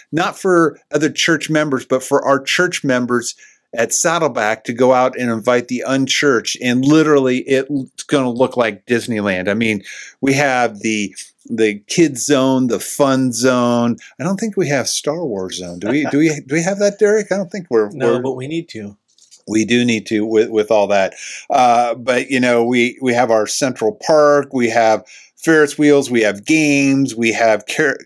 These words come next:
Speaker 1: carousels, uh, we have, you know, just all kinds of things. G-, look at the show notes. And one of the things that we're excited about is we'll, we'll get probably about twenty-five, thirty thousand people on the campus just to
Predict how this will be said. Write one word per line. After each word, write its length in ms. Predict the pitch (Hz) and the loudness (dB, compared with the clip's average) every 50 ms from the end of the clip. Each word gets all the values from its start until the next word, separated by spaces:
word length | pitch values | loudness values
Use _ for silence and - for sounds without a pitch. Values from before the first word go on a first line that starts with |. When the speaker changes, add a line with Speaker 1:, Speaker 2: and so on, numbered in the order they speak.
| _ - | _ -4
Speaker 1:
carousels, 960 | - 160 160 151 147 - - 156 143 139 139 139 135 135 131 131 131 127 - _ - - - - _ - | 0 4 4 4 4 2 2 2 4 4 6 6 6 4 4 4 2 -2 -6 _ -14 -20 -20 -20 _ -4
uh, 360 | 117 113 107 107 107 107 107 107 | 0 2 2 4 4 4 2 2
we 140 | 107 113 113 | 0 -2 -2
have, 320 | 107 113 113 107 110 104 | 0 0 0 0 0 -2
you 120 | 110 113 107 | -4 -4 -2
know, 200 | 110 117 117 127 | -2 -2 -2 -4
just 200 | - 120 - - - - | -4 -6 -8 -8 -4 0
all 180 | 160 170 165 | 2 2 2
kinds 280 | 165 - 165 160 143 143 | 2 -2 -4 -4 -4 -4
of 60 | 139 | -6
things. 280 | - 131 117 107 - - _ 165 139 117 113 113 | -4 -4 -4 -4 -6 -12 _ -16 -16 -16 -10 0
G-, 140 | - 339 | 0 0
look 240 | 339 262 214 247 - | 2 2 -2 0 0
at 80 | 269 - | -4 -4
the 80 | 170 | -4
show 340 | - - - - 147 135 135 | -4 -2 0 2 2 2 2
notes. 340 | 120 110 104 95 95 92 - | 0 -2 -2 -4 -4 -6 -6
And 300 | 107 131 123 120 139 139 | -4 -2 -2 -2 -4 -6
one 180 | 135 131 151 180 | -4 -2 0 0
of 60 | 190 | 0
the 80 | 175 143 | 0 -2
things 240 | - - 165 147 135 | -2 -2 -2 0 0
that 80 | 156 | 0
we're 120 | 139 131 127 | 2 2 0
excited 380 | - - 156 147 143 143 135 | 0 0 0 2 2 0 0
about 300 | 131 135 123 120 117 117 | 0 2 2 2 2 2
is 180 | 117 120 120 - - - - - _ _ | 0 0 0 -4 -12 -20 -20 -20 _ _
we'll, 300 | - 131 143 156 - - | 0 2 4 4 4 2
we'll 120 | 151 143 139 | 0 -2 2
get 220 | 156 165 131 - | 0 0 0 0
probably 360 | - 156 156 151 156 156 143 | -2 0 2 2 2 2 0
about 260 | 131 135 135 135 - | 0 0 0 -2 -2
twenty-five, 640 | - - 151 156 151 139 - - 147 139 139 135 135 - | -2 -2 0 0 0 0 0 0 0 2 2 0 0 2
thirty 220 | 151 143 139 147 | 2 2 2 2
thousand 440 | 143 - 147 135 135 - - 131 123 | 0 0 0 0 0 0 -2 -6 -4
people 320 | 147 143 135 139 135 131 | -4 -4 -2 2 2 2
on 120 | 131 127 127 | 4 2 0
the 60 | 123 | -4
campus 520 | - - 135 131 123 - 135 127 117 - | -4 -4 -2 -2 -2 -2 -2 -4 -4 -4
just 300 | - - 135 131 - - | -2 -2 -2 -2 -2 -2
to 240 | - 123 120 113 | 0 2 2 2